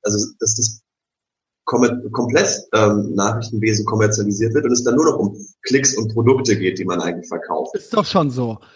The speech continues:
Speaker 2: Ähm,
Speaker 1: Ja, und wär's dann nicht aber doch irgendwie toll wieder, wenn man, oder
Speaker 2: Nee, das
Speaker 1: oder?
Speaker 2: wird, ich, ja, gut, aber, ähm, wie,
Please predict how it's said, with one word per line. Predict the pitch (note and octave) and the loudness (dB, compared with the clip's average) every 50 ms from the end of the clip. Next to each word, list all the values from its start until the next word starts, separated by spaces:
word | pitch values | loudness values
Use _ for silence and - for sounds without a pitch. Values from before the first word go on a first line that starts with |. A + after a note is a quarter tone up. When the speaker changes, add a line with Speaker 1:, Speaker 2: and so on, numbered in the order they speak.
| _ _ _ _ _ _ _ - - - - | _ _ _ _ _ _ _ -20 -20 -10 -6
Speaker 2:
Ähm, | F3+ F3 F#3 F3+ F3 E3+ E3+ - _ _ _ | -4 -2 -2 -2 -2 -4 -6 -10 _ _ _
Speaker 1:
Ja, | - C3+ C#3+ E3+ E3+ - - | 0 2 2 2 2 0 -2
und | B2 B2 | 0 2
wär's | C3 C#3 C#3 - | 2 2 2 0
dann | C#3 C#3 E3 | -2 -4 -6
nicht | F3+ F3 | -6 -6
aber | D#3+ C3+ B2+ | -6 -8 -6
doch | A2 A#2 - - | -6 -6 -6 -6
irgendwie | G3+ F#3 F3+ F3+ E3+ E3 - - | -8 -8 -8 -10 -14 -16 -18 -20
toll | - C#3+ D3+ D#3+ E3+ D#3+ | -18 -12 -10 -10 -10 -8
wieder, | E3 D#3+ D3 C#3+ | -6 -6 -6 -6
wenn | C#3 | -6
man, | D3+ C#3 C3+ C3+ C3 B2 A#2+ - - - _ _ _ _ _ _ _ _ | -8 -8 -8 -8 -8 -10 -12 -14 -20 -20 _ _ _ _ _ _ _ _
oder | - F#3 F#3+ | 2 4 4
Speaker 2:
Nee, | E3+ C#3+ | 4 4
das | D3 C3+ - C3 | 2 0 0 2
Speaker 1:
oder? | B2 - G#3+ A3 | 2 2 2 2
Speaker 2:
wird, | - B3+ - - - - - - _ - | 0 -4 -6 -6 -10 -14 -20 -20 _ -14
ich, | G#3+ - - - B3 - - - | -12 -10 -6 -6 -6 -6 -2 2
ja, | G#3+ A3+ A3 F3+ D3 B2 | 4 4 4 4 2 0
gut, | D#3+ - B3 C4 A3+ - - - | -4 0 2 2 2 2 0 -2
aber, | F#3 E3+ F3+ F#3 F#3 - | 2 4 4 4 4 2
ähm, | F3 F3 F#3+ F#3 E3 | 0 -4 -4 -4 -4
wie, | G3 A3+ G#3+ | -6 -6 -8